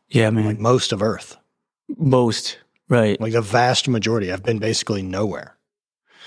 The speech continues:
Speaker 1: That's what's kinda nice, though.
Speaker 2: Fuck yeah.
Speaker 1: Yeah. That, like, there are so many,
Speaker 2: I
Speaker 1: there
Speaker 2: don't
Speaker 1: are so
Speaker 2: want
Speaker 1: many
Speaker 2: the same
Speaker 1: places.
Speaker 2: experience. Like, go to the same fucking place for beach vacation every year. So cool, I'm on autopilot then too.
Speaker 1: That's the, that's why people do it. That's why people do that, though.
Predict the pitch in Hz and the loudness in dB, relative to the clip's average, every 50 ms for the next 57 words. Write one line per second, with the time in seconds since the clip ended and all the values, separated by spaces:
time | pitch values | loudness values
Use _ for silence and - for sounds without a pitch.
0 | - - - - - _ _ _ _ _ _ _ _ _ _ _ _ 160 160 - | -20 -20 -20 -20 -20 _ _ _ _ _ _ _ _ _ _ _ _ -2 0 0
1 | 160 - 202 185 131 107 110 127 135 117 - - - 117 104 95 107 - - - | 0 2 2 2 2 2 4 2 2 2 0 -4 -6 -8 -8 -8 -10 -12 -2 2
2 | 160 170 175 - 113 82 - - _ _ _ _ _ 120 120 110 101 101 98 - | 2 2 2 -2 -6 -10 -10 -14 _ _ _ _ _ 2 2 2 2 0 -6 -8
3 | - - _ _ _ _ _ _ _ - 117 120 107 127 113 - 120 117 117 113 | -12 -16 _ _ _ _ _ _ _ 2 2 2 2 2 2 2 2 2 4 2
4 | - - - 127 123 117 117 113 113 113 113 110 104 - _ - 127 131 160 151 | 2 2 2 2 4 4 4 4 4 4 2 2 0 -2 _ 0 2 2 2 2
5 | 123 131 151 175 - - 123 - 117 110 110 107 98 101 - - - 104 95 90 | 2 2 2 2 2 -4 -6 -4 -2 -4 -4 -4 -6 -6 -8 -6 -6 -4 -6 -6
6 | 85 78 78 - - 95 85 - - - 113 110 117 127 127 120 107 - - 113 | -6 -8 -10 -8 -8 -8 -10 -12 -8 -2 0 2 2 2 2 2 0 0 0 0
7 | 117 123 117 - - 131 117 - 139 123 110 - 110 107 117 123 - - 135 117 | 0 -2 -2 0 0 0 2 2 0 0 0 -2 -2 -2 0 0 -2 -2 -2 -4
8 | 104 98 - 107 104 113 - - 131 127 120 - - 120 123 - - 139 131 127 | -4 -4 -6 -6 -4 -4 -2 2 2 2 2 2 2 2 2 2 2 2 2 2
9 | 131 139 135 123 131 147 147 - - 101 - - - 160 160 135 110 104 104 104 | 2 2 2 2 2 2 2 2 0 -4 -4 0 2 2 4 4 2 0 -2 -6
10 | 104 95 92 101 104 117 127 120 - 117 113 117 120 117 98 98 101 113 113 113 | -6 -6 -6 -6 -2 0 0 0 2 0 0 0 0 -2 -4 -4 -4 -4 -2 -2
11 | 117 - - 110 104 117 143 - - _ _ - _ _ 247 285 - - 196 165 | -4 -4 -4 -2 0 0 -2 -2 -6 _ _ -20 _ _ 2 2 2 2 2 2
12 | 143 135 - 240 233 180 175 165 135 165 175 147 170 143 113 131 117 107 104 - | 2 4 2 0 0 2 0 2 2 2 0 0 0 0 2 2 2 2 -2 -2
13 | - 156 165 - 180 147 131 139 123 123 107 104 98 92 87 85 82 - 90 80 | 0 0 2 2 2 2 2 -2 -2 -2 -2 -2 -2 -2 -2 -2 -2 -2 -4 -6
14 | 80 | -6